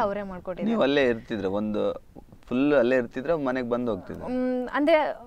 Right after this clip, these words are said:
Speaker 1: ಆ, ಬೆಂಗಳೂರಿಂದ ಮನೆಗ್ ಬಂದ್ರೆ ಒಂದಿನ ಜರ್ನಿ, ಒಂದಿನ ಹೋಗೋದೇ ಆಗತ್ತೆ.
Speaker 2: ಹ್ಮ್, ಹ್ಮ್.
Speaker 1: ಅದಕ್ಕೆ ಒಂದ್ ನಾಲ್ಕ್ ದಿನ ರಜೆ ಇದ್ರೆ
Speaker 2: ಹಾ.
Speaker 1: ಹಿಂಗ್ ಬಂದು ಊರ್ ಕಡೆ ಬಂದು ಹೋಗ್ತಿದ್ದೆ.
Speaker 2: ಓಕೆ.
Speaker 1: ಹಾ.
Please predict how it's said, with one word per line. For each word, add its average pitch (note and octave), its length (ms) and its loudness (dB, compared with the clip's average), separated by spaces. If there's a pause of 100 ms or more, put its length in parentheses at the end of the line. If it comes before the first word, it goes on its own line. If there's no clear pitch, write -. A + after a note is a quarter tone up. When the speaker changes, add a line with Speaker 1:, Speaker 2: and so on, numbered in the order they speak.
Speaker 1:
ಆ, B3 280 -2
ಬೆಂಗಳೂರಿಂದ C#4+ 580 4
ಮನೆಗ್ C#4+ 320 2
ಬಂದ್ರೆ C4+ 260 2
ಒಂದಿನ B3+ 340 2
ಜರ್ನಿ, A#3+ 320 2
ಒಂದಿನ A3 280 -2
ಹೋಗೋದೇ G#3+ 360 -4
ಆಗತ್ತೆ. F3+ 360 -12
Speaker 2:
ಹ್ಮ್, G#3+ 280 -6
ಹ್ಮ್. F3 80 -8
Speaker 1:
ಅದಕ್ಕೆ B3 340 2
ಒಂದ್ A#3 180 -2
ನಾಲ್ಕ್ A3+ 280 2
ದಿನ B3 180 4
ರಜೆ G#3 280 -2
ಇದ್ರೆ G3 180 -4
Speaker 2:
ಹಾ. - 280 -8
Speaker 1:
ಹಿಂಗ್ A#3+ 220 2
ಬಂದು A3+ 300 -2
ಊರ್ A3 220 -2
ಕಡೆ G3 180 -6
ಬಂದು G3 300 -8
ಹೋಗ್ತಿದ್ದೆ. F#3 460 -8
Speaker 2:
ಓಕೆ. E2+ 560 -14
Speaker 1:
ಹಾ. F2+ 380 -12